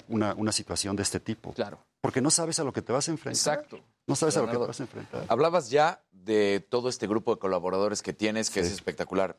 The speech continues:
Speaker 3: pero también, y, y lo decía yo hace ratito, lo que hacen los doctores también, ¿no?
Speaker 1: Claro.
Speaker 3: Cómo son este grupo fundamental, el apoyo.
Speaker 1: Claro.
Speaker 3: Son los primeros en siempre decir,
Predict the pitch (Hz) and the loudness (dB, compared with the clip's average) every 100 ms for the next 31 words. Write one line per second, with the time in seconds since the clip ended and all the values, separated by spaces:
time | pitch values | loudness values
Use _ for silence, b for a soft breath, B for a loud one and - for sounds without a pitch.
0 | - 107 101 104 113 127 - - 104 - | 0 0 2 0 -2 -2 -8 -4 -2 0
1 | 107 95 92 104 104 101 98 95 90 110 | 2 4 4 2 2 2 0 0 -2 -2
2 | 113 87 - _ _ _ _ _ _ - | -2 -4 -6 _ _ _ _ _ _ -2
3 | 90 - 90 92 90 - 110 107 90 78 | -2 0 -2 -2 -4 -4 -4 -4 -4 -6
4 | 78 90 78 - 76 76 71 73 87 85 | -6 -4 -4 -6 -10 -8 -8 -4 0 2
5 | 95 101 95 98 95 85 50 - 101 101 | 0 0 -2 -4 -6 -8 -10 -4 -2 -2
6 | 95 - 85 92 87 101 - - 107 95 | -2 -4 -2 -2 0 -2 -2 -2 0 0
7 | 95 90 82 95 92 - 95 87 - 104 | 0 -2 -2 0 0 -4 -2 -2 0 0
8 | 101 98 B B B 82 78 82 139 - | 2 -2 B B B -2 0 0 0 -2
9 | 107 127 147 104 95 113 110 104 90 110 | 0 2 0 -2 -4 -2 2 2 2 2
10 | 113 101 | 0 -2